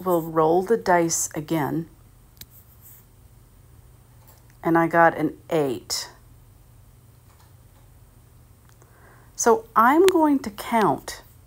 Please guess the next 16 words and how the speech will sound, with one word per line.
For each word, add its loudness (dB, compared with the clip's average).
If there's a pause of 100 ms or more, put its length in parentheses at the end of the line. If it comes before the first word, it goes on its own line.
(500)
from 2
right 0
to -10
left 0
on -4
my 2
wall 0 (800)
to -4
the -4
number -2
eight, -10
to -14
the -14 (100)
eighth -4
tile. -2 (3500)
And 2